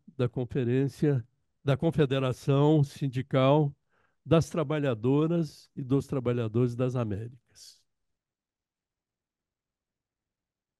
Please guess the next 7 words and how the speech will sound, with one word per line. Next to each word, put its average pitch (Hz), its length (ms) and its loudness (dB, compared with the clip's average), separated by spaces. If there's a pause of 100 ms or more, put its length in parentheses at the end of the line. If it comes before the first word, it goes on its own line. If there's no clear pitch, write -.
(1600)
Nós 151 320 0
pensamos 170 880 0
em 139 320 0
seguir 143 340 -6
a, 143 520 -8
a 131 80 -4
ordem 123 600 -2